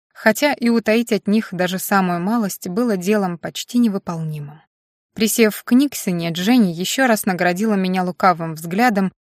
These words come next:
и все же оставила наедине с самой собой.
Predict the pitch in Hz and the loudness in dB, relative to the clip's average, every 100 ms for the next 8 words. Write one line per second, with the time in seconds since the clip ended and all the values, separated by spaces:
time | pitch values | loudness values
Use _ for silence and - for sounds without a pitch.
0 | _ _ 208 180 285 247 226 - - 202 | _ _ -6 -2 -2 2 2 2 4 6
1 | 190 185 180 175 165 175 202 247 - 202 | 4 -2 -2 -4 -4 0 0 0 -2 -4
2 | 170 165 - 170 151 143 - | -4 -6 -6 -8 -8 -14 -18